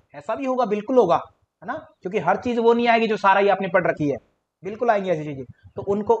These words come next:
उत्तर देने का तरीका यही है कि आप include, exclude या कोई ना कोई extra जो है अपनी common sense का यूज करें,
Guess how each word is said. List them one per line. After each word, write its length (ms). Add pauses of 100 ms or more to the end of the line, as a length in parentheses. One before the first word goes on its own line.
उत्तर 320
देने 200
का 80
तरीका 300
यही 200
है 140 (320)
कि 120
आप 280
include, 480
exclude 500
या 80
कोई 200
ना 100
कोई 160 (100)
extra 480 (440)
जो 100
है 80
अपनी 220
common 280
sense 220
का 100
यूज 360
करें, 180